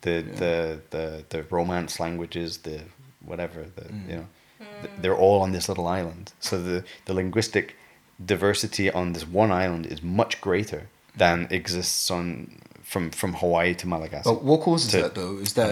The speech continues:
Speaker 2: is that
Speaker 1: Madagascar.
Speaker 2: part of, like, colonialism? Is that part of, um,
Speaker 1: No, I mean, th-, th-,
Speaker 2: what
Speaker 1: these are, these are, these are mi-,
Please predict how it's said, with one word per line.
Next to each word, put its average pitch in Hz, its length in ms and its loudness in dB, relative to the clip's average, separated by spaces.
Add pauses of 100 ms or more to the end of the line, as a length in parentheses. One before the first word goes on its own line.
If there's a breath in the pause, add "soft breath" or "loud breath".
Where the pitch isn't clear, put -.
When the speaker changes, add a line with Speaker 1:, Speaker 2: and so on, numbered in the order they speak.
Speaker 2:
is 107 100 -4
that 117 120 4
Speaker 1:
Madagascar. 95 60 -6
Speaker 2:
part 117 180 2
of, 107 80 -6
like, 101 440 -8
colonialism? 107 760 -4
Is 98 80 -8
that 98 160 -4
part 98 280 -2
of, 92 120 -10
um, 90 480 -8 (120)
Speaker 1:
No, 135 240 6
I - 20 2
mean, 104 180 2
th-, 101 120 -4
th-, 117 140 4
Speaker 2:
what 104 60 -6
Speaker 1:
these 123 240 4
are, 113 100 4
these 120 300 0
are, 98 300 0 (220)
these 104 200 0
are 92 300 0 (640)
mi-, 87 240 0